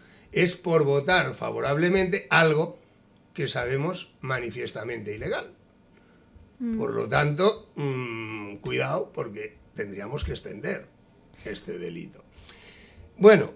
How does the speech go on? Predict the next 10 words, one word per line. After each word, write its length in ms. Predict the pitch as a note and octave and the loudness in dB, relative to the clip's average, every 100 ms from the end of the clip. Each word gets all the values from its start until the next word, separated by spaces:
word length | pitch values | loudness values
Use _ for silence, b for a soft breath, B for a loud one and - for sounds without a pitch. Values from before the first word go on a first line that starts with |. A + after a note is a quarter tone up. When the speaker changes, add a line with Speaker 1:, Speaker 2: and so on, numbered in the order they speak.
| - | 0
Speaker 1:
no 400 | D#3 D#3+ F#3 G#3+ | 6 10 12 12
contentos 520 | G#3+ G3 F3+ E3 D#3 | 10 10 6 6 4
con 200 | F#3 F3+ | 8 12
esto, 500 | A3 A3 C#4 C4 - - | 12 12 6 6 2 -8
se 260 | - C#3 | 0 4
da 180 | C3+ D3+ | 10 10
la 140 | C3 A#2+ | 10 6
tramitación 720 | A#2 A#2 A#2+ A#2 A2+ C3+ C3+ | 2 2 2 0 0 2 2
correspondiente, 1040 | B2+ C3 B2+ - D#3+ F3+ G3 G3 G3 G#3 - b b b b - _ | 0 -2 -2 2 6 10 10 10 6 4 0 b b b b -20 _
se 640 | - - - C#3+ C#3+ G#2 | -4 0 8 12 12 10